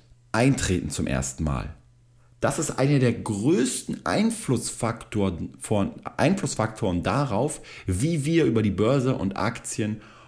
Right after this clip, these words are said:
und so weiter denken. Und das nennt man auch in der Behavioral Finance, ja, also in der Forschung, äh, zum Thema Anlageverhalten und Psychologie am Kapitalmarkt, nennt man das den sogenannten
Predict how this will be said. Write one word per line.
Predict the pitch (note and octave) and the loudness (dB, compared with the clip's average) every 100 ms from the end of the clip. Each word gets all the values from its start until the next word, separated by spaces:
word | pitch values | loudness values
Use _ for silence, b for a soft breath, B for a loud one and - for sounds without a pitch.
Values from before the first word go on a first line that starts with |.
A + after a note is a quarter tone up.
| B | B
und | - A#2+ A#2 | 4 4 4
so | G#2+ | 2
weiter | F#2+ F2 F2 F#2 | 2 2 0 -2
denken. | D#2 G#2 B2+ B2 D#2+ B B B | 2 2 2 0 -4 B B B
Und | - G#2 | 0 2
das | G#2+ | 4
nennt | G#2+ A#2+ F#3+ G3 | 4 6 6 4
man | D3 | 2
auch | - G#2 D3 D3 - b b b | 2 2 2 -2 -12 b b b
in | A2+ | 2
der | G2+ | 2
Behavioral | F#2 F#2 A#2+ C#3+ C3 A2+ G2+ F#2 | 2 2 4 4 4 4 2 0
Finance, | - - A#2+ F#3 B2+ F3 G3 - - - | -4 0 4 6 4 4 0 -4 -8 -2
ja, | F#2+ G#2+ | 2 2
also | F#2 G2 | 2 2
in | G2 | 2
der | G2 | 0
Forschung, | - - D3 - C#3 C3 B B | 0 -2 -2 0 0 -2 B B
äh, | G2+ | -2
zum | G2 A#2 A2+ | 0 2 2
Thema | - A#2 A2 - | 2 2 2 0
Anlageverhalten | - C3+ C3 G#2+ A2+ - F2+ A2 A2+ A#2 A2+ G#2+ B B | 2 4 4 2 0 -2 -2 2 0 2 -2 -2 B B
und | F2+ - | -6 -4
Psychologie | - A#2 A2+ G2+ G2 B2+ F3+ F3 B | -2 0 4 4 4 4 2 0 B
am | - G2 | -4 -2
Kapitalmarkt, | A2+ A2 A2+ A2+ A#2 A2 A2 - B B B | -2 -2 0 0 2 2 -2 -6 B B B
nennt | F2+ A2 A#2+ | 2 2 4
man | A2+ | 2
das | F#2+ F#2+ - B B | 0 -2 -6 B B
den | G2 F2 | 0 0
sogenannten | E2+ G#2 G2+ F2+ - F2+ | 0 2 2 0 -2 -4